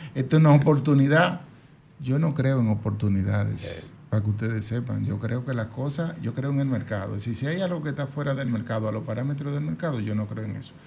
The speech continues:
Speaker 1: Si a usted le están ofreciendo una tasa de rentabilidad por un dinerito que aquí, porque yo veo muchas estafas <laughs> que la gente sigue cayendo,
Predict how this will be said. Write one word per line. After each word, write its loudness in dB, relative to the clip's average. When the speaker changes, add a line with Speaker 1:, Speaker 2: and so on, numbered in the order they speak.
Speaker 1:
Si -2
a 4
usted 0
le 2
están 0
ofreciendo 0
una 0
tasa -4
de 2
rentabilidad 0
por 4
un 6
dinerito 4
que -2
aquí, 2
porque 4
yo 8
veo 6
muchas 6
estafas 4
<laughs> -18
que 6
la 8
gente 6
sigue 0
cayendo, 0